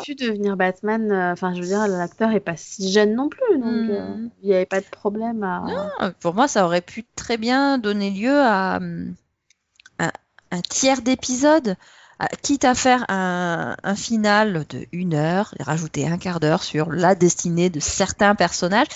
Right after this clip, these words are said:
Speaker 2: ça aurait permis d'éviter d'avoir du, bah, finalement de,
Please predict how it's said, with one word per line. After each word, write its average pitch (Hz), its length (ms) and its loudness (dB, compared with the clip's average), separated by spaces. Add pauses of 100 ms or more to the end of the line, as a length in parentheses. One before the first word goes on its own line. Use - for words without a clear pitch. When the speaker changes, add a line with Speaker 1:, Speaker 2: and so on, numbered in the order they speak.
(200)
Speaker 2:
ça - 140 0
aurait 202 100 4
permis 240 300 0
d'éviter 226 480 -2
d'avoir 208 500 2
du, 160 720 -14 (240)
bah, 185 140 -2
finalement 214 500 0
de, 180 580 2